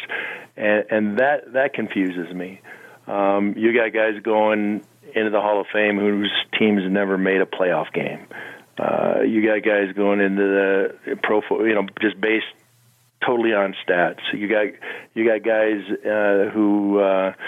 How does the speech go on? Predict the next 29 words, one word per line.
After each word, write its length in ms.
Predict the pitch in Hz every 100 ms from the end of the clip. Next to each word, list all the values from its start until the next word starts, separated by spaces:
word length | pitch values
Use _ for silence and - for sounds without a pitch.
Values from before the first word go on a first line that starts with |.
| - - - -
you 120 | 101
know, 320 | 101 101 98 - -
played 220 | 113 107
in 80 | 107
a, 340 | 104 95 - 95
you 120 | 110
know, 60 | 98
bunch 300 | 104 131 123
of 60 | 101
Super 200 | 104 92
Bowls 420 | 90 95 98 101 95
and, 360 | 95 98 98 92
and 340 | 98 98 98 - - -
unbelievable, 1120 | - 113 113 113 123 110 98 107 104 104 104 -
uh, 580 | 101 98 95 98 101 - - -
records 440 | 107 107 - 104 98
in, 180 | 101 101
in, 600 | 104 98 98 95 95 95
in 100 | 110
the 80 | 95
playoffs 560 | - 160 131 104 104 - - - - - - -
who, 100 | 113 98 123
who 80 |
don't 280 | 107 123 143
make 220 | 113 101
it 100 | 95
in. 260 | 92 92 98
And, 180 | 98 98
and 420 | 107 101 101